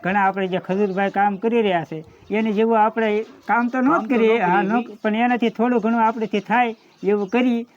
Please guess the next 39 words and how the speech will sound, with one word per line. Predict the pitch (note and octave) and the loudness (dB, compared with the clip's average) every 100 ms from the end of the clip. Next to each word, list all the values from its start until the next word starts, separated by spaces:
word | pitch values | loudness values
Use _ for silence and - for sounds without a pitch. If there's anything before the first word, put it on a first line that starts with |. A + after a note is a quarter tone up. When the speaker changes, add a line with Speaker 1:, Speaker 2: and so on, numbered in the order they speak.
| - | -6
Speaker 1:
અત્યારે | G#3+ A#3+ A#3 | -4 0 2
અમારે | A3+ A3+ A3 | 2 2 0
જે | G3+ G#3+ G#3+ | 2 0 0
YouTube-માં | A3 A3 G#3+ | -2 -4 -6
આટલું | G#3 G3 F#3+ | -6 -6 -8
બધું | F#3+ | -6
નથી | G3+ A#3+ G#3+ | -6 -4 -2
આવતું, | F3+ F3 | -2 -4
જો | D#3 F3 | -6 -4
આવે | E3 F#3+ A#3+ | 0 0 0
ને | G#3 | -4
તો | D#3+ F3 | -6 -8
અમારે | E3 G3+ G#3+ G3+ | -4 -2 -2 -2
એવા | G3 F#3 | -2 -4
કામ | F#3 F#3 | -6 -8
તો | F#3 | -8
શરૂ | E3 F#3+ F#3 | -8 -8 -8
કરવા | G#3+ A#3 A3 | -6 -4 -4
જ | |
છે, | - F3+ A#3+ - _ - | -4 -10 -10 -14 _ -8
પણ | F#3 | -4
હજી | F3+ F#3 | -2 -2
એટલું | G3+ G3 F#3+ G3 | -2 -2 -6 -6
બધું | F#3 F#3+ F3+ | -4 -4 0
આવતું | F3+ G#3 G3+ | 0 -2 -6
નથી | G#3+ A#3+ | -6 -4
એટલે | G#3+ F#3+ F#3 F#3 | -4 -2 -2 -2
અમે | G3 G3 G3 - - | -4 -6 -10 -14 -14
અમારા | F#3 F#3 | -6 -6
ઘરના | D#3 E3 G3+ G3+ | -4 -2 0 -2
પૈસે | G3+ G3 F#3+ | -2 -6 -6
તો | F#3+ | -4
એવું | F#3+ | -4
બધું | E3+ F3 F#3+ | -4 -4 -4
ન | A3 | -4
કરીએ | F#3+ D#3 D3 | -4 -6 -6
Speaker 2:
ન | C#3+ | -4
Speaker 1:
છીએ. | C#3+ E3 | -6 -6
Speaker 2:
કરીએ. | A#2+ A#2+ B2+ D3 | -6 -10 -12 -14